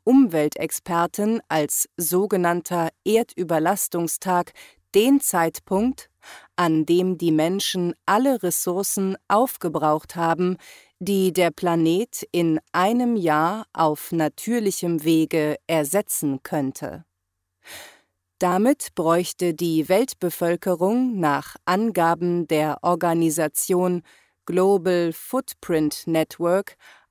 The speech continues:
angesichts ihres Ressourcenverbrauchs eigentlich eins Komma sieben fünf Erden.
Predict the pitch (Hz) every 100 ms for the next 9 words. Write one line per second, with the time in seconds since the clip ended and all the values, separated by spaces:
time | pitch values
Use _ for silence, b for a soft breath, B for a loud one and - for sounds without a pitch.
0 | - 185 214 202 185 175 185 - - -
1 | 196 196 170 180 - - 175 - 196 254
2 | - 175 - 170 165 160 175 202 - -
3 | _ - 185 269 202 175 - 185 233 -
4 | - _ - 180 185 196 - - 185 170
5 | 156 196 196 175 - 262 254 175 - -
6 | 175 147 139 139 131